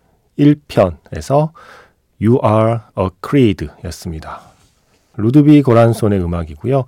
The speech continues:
그 유명한 로키의 테마 음악들을 새롭게 변주해서 사용하고 있죠. 그럴 만한 이유가 있습니다. 바로 이 크리드라는 작품은 로키 시리즈의 스핀오프 시리즈예요.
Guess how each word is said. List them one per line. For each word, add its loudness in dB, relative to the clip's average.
그 0
유명한 6
로키의 0
테마 4
음악들을 -2
새롭게 -2
변주해서 -4
사용하고 -4
있죠. -12
그럴 2
만한 4
이유가 4
있습니다. -2
바로 -4
이 -2
크리드라는 2
작품은 -4
로키 -4
시리즈의 2
스핀오프 0
시리즈예요. -6